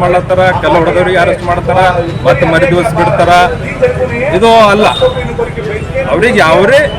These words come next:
ಯಾರೇ ಒಂದು ತಪ್ಪು ಮಾಡಿದ್ರೆ ಕಠಿಣ ಶಿಕ್ಷೆ ಬೇ-, ಆಗ್ಬೇಕಂದ್ರೆ ಅದು ಕಾನೂನು ಪ್ರಕಾರ ಆಗ್ಬೇಕು. ಅದು ಆಕ್ಟ್ ಇದೆ ಅಲ್ಲ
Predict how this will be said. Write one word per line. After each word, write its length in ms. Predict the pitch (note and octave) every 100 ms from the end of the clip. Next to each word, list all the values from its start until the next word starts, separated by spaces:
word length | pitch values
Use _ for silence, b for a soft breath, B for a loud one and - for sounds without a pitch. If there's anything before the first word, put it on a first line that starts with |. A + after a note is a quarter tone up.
| D3
ಯಾರೇ 200 | E3 C4+ C4+ C4 A3+
ಒಂದು 140 | A3+ G#3+ A#3+
ತಪ್ಪು 200 | - G#3+ G3+
ಮಾಡಿದ್ರೆ 340 | F#3+ G3 D#4 D4 - F#3
ಕಠಿಣ 240 | F#3 A3+ A3 -
ಶಿಕ್ಷೆ 240 | G#3+ F#3
ಬೇ-, 180 | F#3+ F#3 E3+
ಆಗ್ಬೇಕಂದ್ರೆ 560 | F3 F3+ E3 D#3+ D#3 -
ಅದು 100 | C#3+ C#3+ E3
ಕಾನೂನು 300 | D#3+ F#3+ -
ಪ್ರಕಾರ 220 | F3+ E3+ D#3+
ಆಗ್ಬೇಕು. 400 | D#3 D#3 - - - - E3+ D#3+ E3+
ಅದು 140 | D#3+ A3 A3+ G#3+ - - E3+ - - F#3
ಆಕ್ಟ್ 180 | A#3 A3
ಇದೆ 120 | G3+ G3
ಅಲ್ಲ 100 | D3+